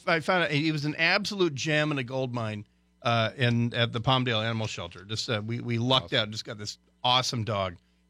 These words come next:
Speaker 1: And, and after two weeks in the, in jail, you know, he needs to exercise. So that's why I get him out and do long walks. All right, have you seen a couch? I, I saw a refrigerator near El-, Elizabeth Lake, and it didn't say free.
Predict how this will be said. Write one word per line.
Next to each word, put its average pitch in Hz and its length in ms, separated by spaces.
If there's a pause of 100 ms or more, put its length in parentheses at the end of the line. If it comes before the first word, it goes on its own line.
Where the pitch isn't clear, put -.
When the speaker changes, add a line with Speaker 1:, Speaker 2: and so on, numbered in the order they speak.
Speaker 1:
And, 104 220
and 127 80
after 190 240
two 202 160
weeks 175 240
in 143 120
the, 123 200
in 123 120
jail, 135 500
you 131 80
know, 123 80
he 127 100
needs 131 240
to 127 60
exercise. 113 480
So - 100
that's 117 240
why 117 60
I 104 60
get 110 200
him 107 80
out 110 180
and 110 320
do 120 140
long 113 260
walks. 113 280 (340)
All 196 80
right, 226 100
have 254 200
you 240 80
seen 233 180
a 214 40
couch? 208 460
I, 175 240
I 180 200
saw 190 520
a 160 60
refrigerator 143 880
near 139 520
El-, 135 260
Elizabeth 139 560
Lake, 139 420
and 131 300
it 139 100
didn't 190 200
say 180 200
free. 160 640